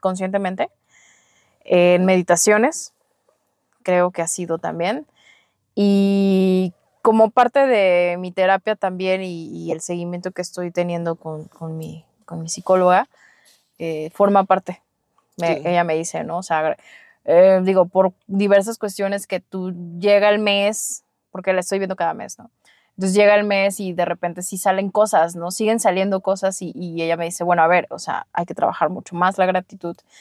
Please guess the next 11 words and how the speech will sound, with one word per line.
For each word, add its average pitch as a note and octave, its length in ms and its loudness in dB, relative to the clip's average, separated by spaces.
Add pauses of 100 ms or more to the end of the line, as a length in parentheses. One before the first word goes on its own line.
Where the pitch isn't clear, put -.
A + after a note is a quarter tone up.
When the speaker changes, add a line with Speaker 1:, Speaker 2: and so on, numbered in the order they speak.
(320)
Speaker 1:
Entonces F3+ 520 0
sí A3 140 4
es G3+ 100 4
como A3+ 240 2
recurrente, F3+ 540 0
¿eh? F3 320 -4
El F3 120 -6
que E3+ 320 -4
ella E3+ 200 -2
me E3 120 -8
lo, - 240 -8